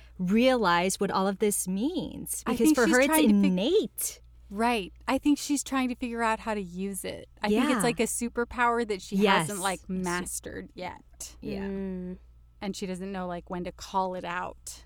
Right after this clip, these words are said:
Speaker 2: necessarily. One of the, one of the things that I loved so much about this first day and this interaction with the vendeuses
Speaker 1: Oh.
Speaker 2: is, so she arrives on her first day of work in a bright green suit,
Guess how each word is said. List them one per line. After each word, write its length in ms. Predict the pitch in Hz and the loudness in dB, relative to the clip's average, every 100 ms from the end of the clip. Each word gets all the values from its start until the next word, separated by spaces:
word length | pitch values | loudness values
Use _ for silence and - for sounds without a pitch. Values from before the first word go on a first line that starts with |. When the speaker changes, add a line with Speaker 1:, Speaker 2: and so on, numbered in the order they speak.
| - | -10
Speaker 2:
necessarily. 1080 | 185 180 180 - 185 - 113 - - 180 - _ - - - - - - - - - - - - | -10 -10 -12 -10 -10 -12 -16 -18 -18 -20 -20 _ -20 -20 -20 -20 -20 -20 -20 -20 -20 -20 -20 -18
One 280 | - 214 269 | -8 0 2
of 120 | 370 | 2
the, 220 | 285 233 196 | 2 2 0
one 260 | 208 233 381 | -2 2 2
of 80 | 415 | 2
the 60 | 339 | 0
things 300 | 262 233 208 | -2 -2 -2
that 180 | 220 - _ _ 214 | -6 -6 _ _ -2
I 120 | 208 | 0
loved 280 | 226 226 - | 0 -2 -2
so 160 | 247 | -2
much 220 | 226 226 208 | -2 -4 -2
about 220 | 202 - - | -2 -2 -4
this 420 | 202 196 - - - | -4 -4 -6 -8 -6
first 400 | 226 220 - - | -4 -2 -4 -4
day 460 | 208 196 214 190 175 | -2 0 0 -2 -4
and 140 | 190 190 | -4 -4
this 180 | 185 | -6
interaction 680 | 214 208 214 196 196 - 208 | -6 -4 0 0 -2 -4 -4
with 140 | 196 | -4
the 100 | 208 | -4
vendeuses 1000 | 175 185 180 202 214 - 185 180 180 190 214 | -4 -2 -2 -4 -6 -6 -8 -8 -8 -2 2
Speaker 1:
Oh. 220 | 208 190 185 | 4 4 2
Speaker 2:
is, 320 | 202 196 - - _ - - - | -2 -4 -12 -16 _ -20 -20 -20
so 200 | - 262 | -2 0
she 260 | 262 - 320 | 2 2 2
arrives 720 | 311 269 247 262 254 - - | 4 4 4 2 -2 -6 -6
on 100 | 220 220 | -6 -4
her 120 | 240 | -4
first 260 | 214 220 - | -4 -4 -2
day 120 | 226 | -2
of 140 | 226 | 0
work 300 | 202 190 190 - | -2 -2 -4 -8
in 120 | 214 | -6
a 100 | 196 | -4
bright 720 | 185 - 190 190 196 233 185 220 | -6 -8 -6 -2 0 -2 -6 -6
green 400 | 240 277 302 311 | -2 4 4 4
suit, 500 | - 190 185 196 | 0 -4 -4 -6